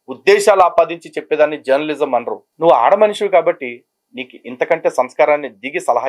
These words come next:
ఇవ్వలేకపోతున్నా. కానీ గుర్తుపెట్టుకోమ్మా, మార్చుకో. ఎవడో వేసే బిస్కెట్ల కోసం ఆశపడి న్యూస్లు చదివే వాళ్ళు చాలా మంది ఉంటారు. ఆ కోవలోకి నువ్వు కూడా చేరిపోతావేమో. చేరమాకమ్మా. ఇది ఓ భారతీయుడిగా, ఓ సోదరుడిగా, లేదు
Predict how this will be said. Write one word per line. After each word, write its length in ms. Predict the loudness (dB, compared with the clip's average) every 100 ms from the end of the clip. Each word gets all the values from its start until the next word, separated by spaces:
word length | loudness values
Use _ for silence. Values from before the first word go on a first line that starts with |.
| -6
ఇవ్వలేకపోతున్నా. 640 | -4 -6 _ -18 -18 -20 -8
కానీ 120 | -6 -6
గుర్తుపెట్టుకోమ్మా, 600 | -12 -8 -8 -4 -4 -2 -4 _ _ 0
మార్చుకో. 440 | 0 0 -8 -14 -18 -2 2
ఎవడో 200 | 4 4 2
వేసే 200 | 0 -4
బిస్కెట్ల 340 | -4 -2 -2 2 0
కోసం 200 | 2 0
ఆశపడి 320 | 0 -2 -6 -4
న్యూస్లు 240 | -10 -10 -2
చదివే 220 | 0 2
వాళ్ళు 160 | -2 0
చాలా 140 | 0 0
మంది 200 | -2 -8
ఉంటారు. 200 | -12 -12 _ _ -4
ఆ 40 | -2
కోవలోకి 420 | 2 2 0 -2
నువ్వు 140 | -4 -4
కూడా 80 | -2 -4
చేరిపోతావేమో. 580 | -2 -2 0 -2 -4 -12 _ _ _
చేరమాకమ్మా. 540 | 0 0 0 -10 -16 -16 _ _ _ -12
ఇది 140 | -6 -6 -8 _ _ _
ఓ 140 | -2 -2 2
భారతీయుడిగా, 560 | 0 0 -6 -6 -6 -8 _ _ _
ఓ 80 | -4 0
సోదరుడిగా, 520 | 0 2 0 -2 -8 _ _ _ -2
లేదు 320 | -2 -2 -8